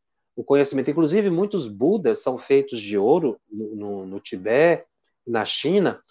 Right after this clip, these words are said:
não por causa do valor do ouro, mas exatamente porque, pela alta espiritualidade. Ela diz que esse espírito, ele estava acompanhado de uma multidão que cantava hosanas e também empunhavam pequenas flâmulas.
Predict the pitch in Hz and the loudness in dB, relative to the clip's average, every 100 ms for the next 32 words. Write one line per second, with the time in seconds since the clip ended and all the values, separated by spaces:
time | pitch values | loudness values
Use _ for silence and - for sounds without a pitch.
0 | _ 143 156 180 180 180 185 202 185 151 | _ -2 -2 0 2 4 4 4 6 6
1 | 180 180 147 139 160 143 117 107 - - | 6 4 6 8 8 6 0 -6 -12 -8
2 | 113 127 135 123 135 - - - 131 - | -2 0 0 0 -2 -8 -14 -8 -8 -2
3 | 131 127 113 123 131 127 123 - 123 123 | 0 4 6 4 2 -4 -6 -8 -8 -4
4 | 127 131 104 95 90 - _ _ _ _ | -4 -4 -4 -6 -8 -14 _ _ _ _
5 | - - _ _ - - 190 240 - 247 | -20 -20 _ _ -2 2 4 2 4 2
6 | 247 190 - - - - 175 240 139 - | 4 2 2 -4 -8 -4 0 2 0 -4
7 | 110 92 _ _ _ _ _ _ _ _ | -4 -4 _ _ _ _ _ _ _ _
8 | - 170 190 - 190 196 202 208 202 185 | 0 2 2 2 4 4 4 2 2 2
9 | 165 180 190 185 196 202 196 190 190 285 | 2 2 2 2 2 4 4 4 4 6
10 | 311 - 226 131 147 180 196 202 - 202 | 4 0 -4 4 4 4 2 -6 2 2
11 | 165 175 180 180 - 208 247 160 120 143 | 4 4 6 2 6 8 8 4 2 4
12 | 202 196 135 127 165 180 165 185 220 214 | 6 6 2 2 2 2 2 2 2 -2
13 | 247 254 180 156 180 190 202 202 165 170 | -2 0 4 4 4 4 0 -2 -6 2
14 | 180 - - - - 131 127 110 98 92 | 2 2 -4 -12 -2 2 2 0 -4 -4
15 | - - | -10 -16